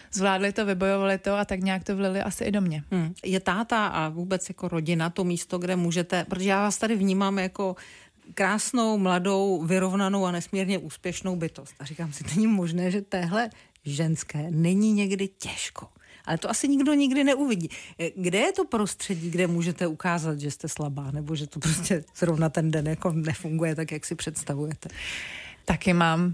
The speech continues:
Speaker 1: takové stavy, kdy mi je hodně těžko, kdy mi je do pláče. Moc lidí mě asi plakat úplně nevidí, to je pravda. Radši plaču vždycky, když jsem někde sama, ať už je to doma, anebo je to někde na hotelovém pokoji. Není to zase tak často.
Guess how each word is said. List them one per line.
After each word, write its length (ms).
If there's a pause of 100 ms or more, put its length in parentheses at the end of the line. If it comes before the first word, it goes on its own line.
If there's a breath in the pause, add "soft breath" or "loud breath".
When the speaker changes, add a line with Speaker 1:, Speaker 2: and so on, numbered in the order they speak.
Speaker 1:
takové 340
stavy, 400
kdy 400
mi 140
je 80
hodně 320
těžko, 440
kdy 180
mi 120
je 80
do 100
pláče. 680 (600 loud breath)
Moc 240
lidí 300
mě 160
asi 220
plakat 320
úplně 300
nevidí, 480
to 100
je 80
pravda. 640
Radši 400
plaču 340
vždycky, 280
když 160
jsem 160
někde 240
sama, 480
ať 220
už 120
je 100
to 360 (420 loud breath)
doma, 500
anebo 420
je 160
to 120 (300)
někde 560
na 120
hotelovém 580
pokoji. 640
Není 280
to 120
zase 200
tak 180
často. 480